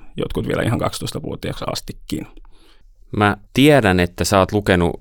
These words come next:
Speaker 2: kyseistä lehteä silloin, kun minä itse olen siinä toimitussihteerinä, niin miltä nyt tuntuu olla, ää, siellä tavallaan toisella puolella pöytää tässä asiassa?
Speaker 1: No, tää on kyllä, tää on tosi hienoa,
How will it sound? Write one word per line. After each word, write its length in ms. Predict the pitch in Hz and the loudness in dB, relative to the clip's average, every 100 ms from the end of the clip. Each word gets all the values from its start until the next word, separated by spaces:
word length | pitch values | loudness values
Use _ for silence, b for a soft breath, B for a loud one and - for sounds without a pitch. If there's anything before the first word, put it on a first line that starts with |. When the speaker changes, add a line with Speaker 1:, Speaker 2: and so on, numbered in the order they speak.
| - | -6
Speaker 2:
kyseistä 480 | 101 98 98 - 90 | -2 2 2 2 2
lehteä 380 | 95 92 - 82 | 4 4 2 0
silloin, 260 | 90 85 | 0 0
kun 100 | 80 | 0
minä 300 | 82 92 95 | 2 4 4
itse 360 | 85 98 101 82 | 4 2 0 0
olen 200 | 78 78 | 0 0
siinä 220 | 82 78 | 0 -2
toimitussihteerinä, 1300 | - 95 87 80 76 - - 78 - 92 87 101 117 127 - - _ - | 2 6 6 4 -2 -4 -2 -2 0 2 2 2 0 -2 -12 -20 _ 0
niin 140 | 90 | 4
miltä 260 | 101 117 110 | 6 4 4
nyt 200 | 104 104 | 2 2
tuntuu 480 | 104 107 95 87 87 | 2 2 4 4 6
olla, 280 | 87 82 73 B B - - | 6 4 2 B B -10 -4
ää, 400 | 82 78 73 65 - b - _ - | -2 -2 -4 -6 -10 b -20 _ -6
siellä 340 | 82 80 80 - - - _ - | -2 0 -2 -6 -20 -20 _ -8
tavallaan 360 | 80 87 90 90 | -2 0 0 4
toisella 460 | 117 120 90 78 | 6 6 4 2
puolella 500 | - 78 78 76 73 | 0 0 2 0 0
pöytää 460 | - 85 71 - 53 | 2 2 0 -4 -10
tässä 260 | - - - | -8 -10 -10
asiassa? 340 | 92 90 - - - - | -12 -12 -16 -20 -18 -8
Speaker 1:
No, 260 | 92 107 - - - - - - - - | -2 -2 -2 -10 -18 -10 -4 -2 -2 2
tää 160 | 139 | 4
on 80 | 123 | 4
kyllä, 300 | 117 113 98 - - - b b b b - - | 6 6 4 -2 -14 -18 b b b b -10 0
tää 80 | 139 | 4
on 40 | |
tosi 220 | 139 127 | 6 6
hienoa, 400 | 117 117 95 78 | 8 6 4 2